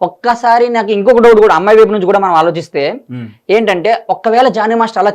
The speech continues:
Speaker 1: చేయకుండా ఆ
Speaker 2: ఉమ్.
Speaker 1: అమ్మాయికి అం-, అంటే సీరి-, వెళ్ళి కేసు పెట్టేంత అంత ధైర్యం అయితే చేయలేదు కదా, అంత సాహసం అయితే చేయలేదు.
Speaker 2: ఉమ్.
Speaker 1: So జానీ మాస్టర్ మీద కూడా కొంచెం అనుమానం ఉంది.
Speaker 2: ఉమ్.
Speaker 1: ఎందుకంటే తన బిహేవియర్ కానీ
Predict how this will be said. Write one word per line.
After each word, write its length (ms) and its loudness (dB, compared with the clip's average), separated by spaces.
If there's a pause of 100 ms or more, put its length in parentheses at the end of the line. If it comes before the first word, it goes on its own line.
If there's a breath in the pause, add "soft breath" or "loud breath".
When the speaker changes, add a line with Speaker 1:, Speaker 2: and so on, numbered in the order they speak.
Speaker 1:
చేయకుండా 340 -2
ఆ 20 -8
Speaker 2:
ఉమ్. 320 -12
Speaker 1:
అమ్మాయికి 440 0
అం-, 320 -10
అంటే 280 0
సీరి-, 420 0
వెళ్ళి 300 2
కేసు 280 0
పెట్టేంత 500 -4 (800 loud breath)
అంత 200 0
ధైర్యం 300 6
అయితే 260 0
చేయలేదు 220 4
కదా, 260 -4
అంత 140 -4
సాహసం 360 -2
అయితే 260 0
చేయలేదు. 300 -2 (180)
Speaker 2:
ఉమ్. 160 -12
Speaker 1:
So 100 -2
జానీ 300 2
మాస్టర్ 280 0
మీద 120 0
కూడా 200 4
కొంచెం 380 0 (420)
అనుమానం 340 2
ఉంది. 440 2
Speaker 2:
ఉమ్. 240 -14 (100)
Speaker 1:
ఎందుకంటే 360 0
తన 160 0
బిహేవియర్ 540 2
కానీ 400 -2